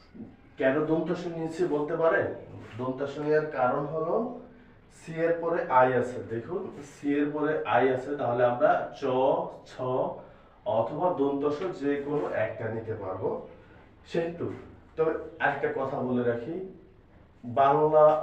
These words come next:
অক-, অর্থাৎ বাংলা ভাষা ব্যতীত অন্য কোনো ভাষায় ছ ব্যবহৃত হয় না, ঠিক আছে? বাংলা ভাষা ব্যতীত অন্য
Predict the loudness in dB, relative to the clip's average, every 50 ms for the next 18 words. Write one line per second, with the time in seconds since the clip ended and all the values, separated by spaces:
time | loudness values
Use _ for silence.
0 | 4 4 4 2 0 -6 -10 -12 -2 0 0 0 0 0 -2 -4 -4 -4 0 2
1 | 4 4 6 6 6 6 6 6 4 0 -4 -4 -4 -4 -4 -4 -6 -8 -8 -6
2 | -2 0 0 0 -2 -4 -6 -12 -16 -20 -20 -20 -10 2 4 4 4 4 2 0
3 | -2 -2 -2 -4 -2 -2 -2 -2 -2 -4 -4 -4 -4 -4 -2 0 2 2 2 2
4 | -2 -6 -12 -16 -20 -20 -20 -20 -20 -20 -20 -20 -20 -20 -20 -20 -20 -20 -20 -18
5 | -16 -10 -4 0 2 2 4 4 2 0 -2 -6 -12 -16 -18 -12 -6 -2 0 0
6 | 0 0 0 -2 -2 -4 -4 -6 -6 -6 -8 -4 -2 0 0 2 0 -2 -4 -8
7 | -12 -16 -18 -20 -20 -20 -20 -20 -20 -20 -20 -20 -20 -20 -20 -20 -14 -10 -4 -2
8 | -2 -2 0 0 -2 0 2 2 2 2 2 2 4 6 6 6 4 2 -2 -4
9 | -2 -2 -2 0 0 -2 -2 -2 -4 -4 -4 0 0 0 0 2